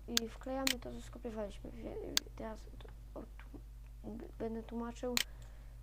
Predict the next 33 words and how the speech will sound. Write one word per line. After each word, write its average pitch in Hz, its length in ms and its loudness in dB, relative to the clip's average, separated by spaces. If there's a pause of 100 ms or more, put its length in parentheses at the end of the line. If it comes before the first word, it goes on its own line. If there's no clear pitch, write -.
(200)
co 233 140 -6
to 226 120 -2
oznacza. 214 360 -2
To 254 160 0
oznacza 240 340 2
naszą 220 220 -2
ścieżkę - 360 -4
do 214 100 2
Jawy. 214 380 4 (2000)
Tutaj, 220 220 2
żeby 208 220 6
nie 220 120 4
włą-, 208 280 0
tutaj - 280 6
to 220 220 0
oznacza, 220 280 6
żeby 208 160 2
nie 214 120 2
włączała 208 380 0
się 110 280 -2 (500)
Jawa 214 360 2
przy - 260 0 (420)
otwieraniu 208 480 -2
tutaj, - 260 -2
tak. - 240 -2 (960)
Ile 220 340 6 (200)
ma-, 214 120 0 (100)
giga 220 380 6
dajemy 214 340 6
na 202 100 -2
serwer. - 480 4
Ja - 120 -2
oczywiście 117 480 -2